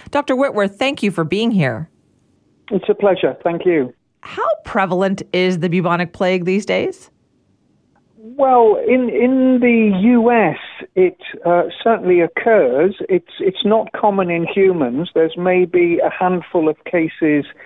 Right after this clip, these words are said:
Speaker 2: every year, but it persists in the wildlife population in the southwest of the States. But of course, most of the cases in the world these days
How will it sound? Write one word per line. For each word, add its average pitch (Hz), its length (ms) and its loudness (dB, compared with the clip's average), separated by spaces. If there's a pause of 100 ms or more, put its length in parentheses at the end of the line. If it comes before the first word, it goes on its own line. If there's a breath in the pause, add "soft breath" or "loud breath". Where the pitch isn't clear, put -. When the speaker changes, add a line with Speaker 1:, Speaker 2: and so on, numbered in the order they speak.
(420 loud breath)
Speaker 2:
every 170 320 0
year, 160 460 2 (380 soft breath)
but 254 320 2
it - 180 -4
persists 202 460 -4 (480)
in 190 500 2
the 175 480 4
wildlife 170 540 0
population 165 720 -2
in 127 100 -4
the 139 140 -6
southwest 147 560 -2
of 160 80 -10
the - 160 -14
States. 151 340 -2 (480 soft breath)
But 226 140 0
of 226 100 -2
course, 220 300 4
most 240 400 0
of 180 80 -12
the 185 80 -4
cases 143 540 -2 (120)
in 147 220 -2
the 143 60 -2
world 151 500 2 (180)
these 160 240 0 (140)
days 160 320 0